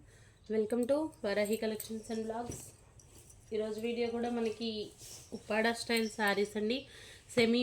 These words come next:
ఉప్పాడ అనొచ్చు. చాలా బాగుంటుందండి శారీస్. నిన్న వీడియోకైతే చాలా మంచి రెస్పాన్స్ వచ్చింది. మనకి వీడియోలో నేను చూపించింది ఒక ట్వంటీ శారీసే. అయితే మనకి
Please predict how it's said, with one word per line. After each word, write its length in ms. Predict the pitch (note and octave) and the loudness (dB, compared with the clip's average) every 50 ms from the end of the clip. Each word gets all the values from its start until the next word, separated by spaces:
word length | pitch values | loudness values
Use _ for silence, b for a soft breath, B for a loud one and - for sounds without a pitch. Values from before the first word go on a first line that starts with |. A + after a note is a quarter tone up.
| B3 | 4
ఉప్పాడ 320 | A#3+ A#3 - A3+ A3 A3+ A3+ A3+ A3+ A3+ | 2 2 4 4 6 6 8 8 6 8
అనొచ్చు. 440 | A3+ A3 A3 G#3+ - - - A3+ G#3 D#3 - - - - - | 8 6 6 4 2 -2 0 0 0 0 0 -6 -14 -8 -2
చాలా 300 | B3 A#3+ A#3+ B3+ C4+ C#4 A#3+ B3+ | 2 2 4 6 6 6 6 6
బాగుంటుందండి 680 | B3 A#3 A3 A3 A3 G#3 G#3 G3+ G#3 G#3 G3+ G#3 G#3 A3 A3 - | 6 6 6 6 6 6 4 4 4 6 6 6 4 4 2 2
శారీస్. 400 | A3 F#3+ F#3 F#3+ G3+ G3+ G3+ - A3+ A3 G#3+ | 0 2 4 4 4 2 4 2 2 4 6
నిన్న 180 | G#3 G#3 G#3+ G#3+ G#3+ G#3 G3 - - - - - - - - - - - - A3+ | 4 6 6 4 4 2 2 -2 -4 -10 -20 -20 -20 -20 -20 -20 -16 -6 0 2
వీడియోకైతే 600 | A3 A3+ A3 A#3 A#3 A3+ A#3+ A#3 A#3 A#3+ C4 C#4 D4+ D4 - B B B B B B - - - | 4 6 6 6 6 6 4 2 4 4 2 2 2 0 -6 B B B B B B -12 -4 2
చాలా 300 | A3 G#3+ A3 A#3 B3+ C4+ C4 | 4 6 6 6 6 6 6
మంచి 300 | B3+ A#3 A#3 A3+ C4 C4 B3+ | 4 4 4 4 4 4 4
రెస్పాన్స్ 480 | B3+ A#3 - - - B3 B3 B3 A3 B3 | 4 2 0 0 2 4 4 4 4 4
వచ్చింది. 420 | A#3+ A#3+ - - A#3+ A#3+ B3 C4 C#4+ D4+ D4 C#4+ - - G#3 | 2 2 2 -2 0 2 2 2 2 0 -2 -4 -4 -2 0
మనకి 340 | G#3+ G#3+ A3 G#3 - A3+ A3 G#3 G#3+ | 2 2 2 2 2 2 2 4 4
వీడియోలో 460 | G#3 G#3 G3+ A3 A3 A3+ A#3 A#3+ A#3+ B3 | 4 4 6 6 4 6 4 4 2 2
నేను 180 | B3 A#3+ A#3 G#3+ A3 | 2 2 2 2 2
చూపించింది 500 | G#3+ G3+ G#3+ G#3 A3 - B3 A#3 A3+ A#3 | 2 2 2 0 0 0 0 0 2 0
ఒక 120 | A3 A3+ G3+ | 0 -2 0
ట్వంటీ 260 | A3 G3+ G3+ F#3+ G#3 G3+ G3 G3+ | 2 2 4 4 4 2 4 6
శారీసే. 500 | A#3+ G#3+ G3+ G#3 G#3 G3 - - A3 C4+ - B B B B B B B B B B B B B B - - | 6 6 6 6 4 2 2 2 0 0 -2 B B B B B B B B B B B B B B -2 0
అయితే 180 | G#3+ G#3+ A#3+ B3 C4 | 2 2 4 2 2
మనకి 240 | C4 B3+ B3 A#3+ | 4 2 2 2